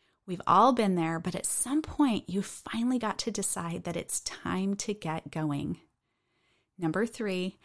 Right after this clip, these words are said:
the learning curve. Don't expect perfection right out of the gate. <laughs> Rarely does it work that way.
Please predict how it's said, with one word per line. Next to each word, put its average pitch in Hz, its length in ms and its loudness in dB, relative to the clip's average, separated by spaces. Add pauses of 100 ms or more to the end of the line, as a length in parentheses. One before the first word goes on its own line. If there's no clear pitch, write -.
(200)
the 262 120 2
learning 151 340 2
curve. - 400 -6 (380)
Don't 165 240 2
expect 269 460 -2
perfection 240 680 0
right 170 200 0
out 170 160 2
of 190 80 0
the 208 60 -2
gate. 151 340 -2
<laughs> - 120 -6
Rarely 220 580 6
does 175 180 0
it - 80 -6
work 143 220 -4
that - 180 -6
way. - 260 -6